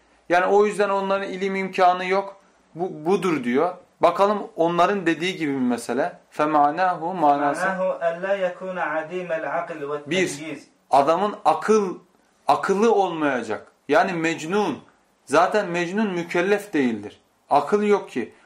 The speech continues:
Speaker 1: O şirk işlese de ona mü-, yani ha müşrik, ona bu hükmü vermenin çok da bir zaten insana şey yok. Hiçbir ki insan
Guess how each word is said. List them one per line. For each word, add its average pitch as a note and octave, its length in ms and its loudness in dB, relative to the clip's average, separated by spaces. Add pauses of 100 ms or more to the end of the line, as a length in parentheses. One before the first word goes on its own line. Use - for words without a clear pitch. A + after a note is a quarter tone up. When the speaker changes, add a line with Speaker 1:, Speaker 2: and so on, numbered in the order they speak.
Speaker 1:
O E3 120 2
şirk - 340 -4
işlese F#3+ 460 -2
de G3+ 60 2
ona F#3 220 0
mü-, F#3 140 -6 (360)
yani D#3 360 2
ha F3 100 4
müşrik, F3 560 -6 (280)
ona D#3+ 400 0
bu D#3 300 -4
hükmü D#3+ 340 -4
vermenin D3+ 420 -2
çok D#3 260 -6
da D3 120 -2
bir D#3+ 280 -4
zaten C#3+ 340 -2
insana C#3+ 360 -4
şey C#3+ 160 -4
yok. A#2 120 -6 (220)
Hiçbir C3 400 -12
ki C#3+ 160 -10
insan C#3 440 -2